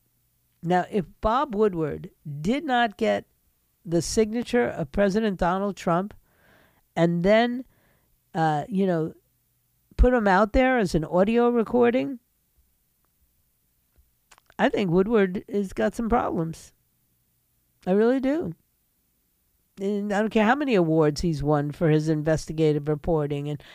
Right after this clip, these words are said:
how many nonfiction books he's written. I would say, uh, this may, uh, may not be as good as you think.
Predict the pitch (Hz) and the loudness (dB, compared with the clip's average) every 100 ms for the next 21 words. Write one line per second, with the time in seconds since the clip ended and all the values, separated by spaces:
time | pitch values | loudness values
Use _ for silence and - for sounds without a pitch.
0 | - 190 196 196 180 170 151 165 - 165 | -8 -2 0 0 2 2 2 0 -2 -2
1 | - 160 151 143 156 - 170 151 143 147 | -2 -4 -4 -2 -2 -2 -4 -4 -2 -4
2 | 127 143 147 _ - _ _ 147 165 165 | -4 -12 -14 _ -20 _ _ -6 -4 -2
3 | 165 - 190 165 165 165 160 160 156 156 | -4 -6 -4 -2 -2 -2 -2 -4 -4 -6
4 | 165 156 _ _ _ _ _ _ 170 - | -8 -10 _ _ _ _ _ _ -16 -14
5 | - 180 175 175 175 170 170 180 247 175 | -6 -2 0 0 -2 -2 -4 -8 -8 -6
6 | 180 180 220 208 190 _ _ _ _ _ | -4 -4 -4 -4 -8 _ _ _ _ _
7 | 185 180 - 214 208 180 208 202 147 147 | -10 -10 -4 -2 -2 -6 -6 -4 -6 -8